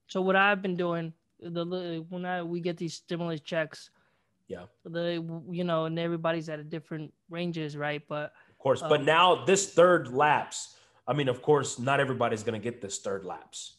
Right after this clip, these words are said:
Speaker 1: Yeah, but w-, what I typically do with any of that stuff is I strictly, I throw it all in the, in the market,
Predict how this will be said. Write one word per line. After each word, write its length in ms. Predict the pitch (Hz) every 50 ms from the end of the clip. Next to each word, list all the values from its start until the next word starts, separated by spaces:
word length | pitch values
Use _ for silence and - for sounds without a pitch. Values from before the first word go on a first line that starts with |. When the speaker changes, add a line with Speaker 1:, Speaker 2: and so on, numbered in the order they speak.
| _ _
Speaker 1:
Yeah, 240 | - 170 160 160 160 160 -
but 160 | - 190 190
w-, 180 | 180 - - - -
what 120 | 208 202 196
I 100 | 208 226
typically 400 | 214 - 233 208 208 196 202 185
do 200 | 175 185 185 180
with 200 | 170 175 170 175
any 260 | 170 170 170 170 165
of 280 | 160 160 156 156 156 156
that 380 | 160 156 160 160 - - -
stuff 300 | - - 160 143 143 143
is 140 | 160 151 151
I 200 | 160 156 165 170 -
strictly, 500 | _ - - - - 175 175 175 175 156 143
I 120 | 143 165
throw 280 | - - 160 151 147 143
it 100 | 139 143
all 180 | 139 139 143 143
in 140 | 143 143 143
the, 160 | 139 135 -
in 140 | - 147 147
the 60 | 143
market, 480 | 135 139 143 147 151 - - - -